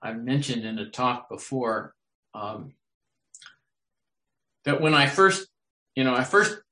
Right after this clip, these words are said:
encountered Zen really through, like so many people, through Zen, through the book Zen Mind, Beginner's Mind. And, uh,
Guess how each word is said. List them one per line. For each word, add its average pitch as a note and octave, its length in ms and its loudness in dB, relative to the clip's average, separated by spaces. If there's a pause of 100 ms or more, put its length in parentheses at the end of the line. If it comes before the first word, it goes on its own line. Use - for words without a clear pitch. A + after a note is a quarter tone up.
(240)
encountered D3+ 500 4
Zen B2 440 0 (160)
really E3 320 4
through, C#3+ 400 2
like C3+ 200 2
so F#3+ 240 0
many D#3 220 -2
people, B2+ 400 -4
through B2 200 -2
Zen, C3+ 300 2 (160)
through D3 120 0
the B2+ 80 -2
book C3 240 0
Zen B2+ 240 2
Mind, A#2 300 -2
Beginner's A2+ 440 -8
Mind. G2+ 300 -10 (640)
And, A2+ 300 -4
uh, A2+ 420 -4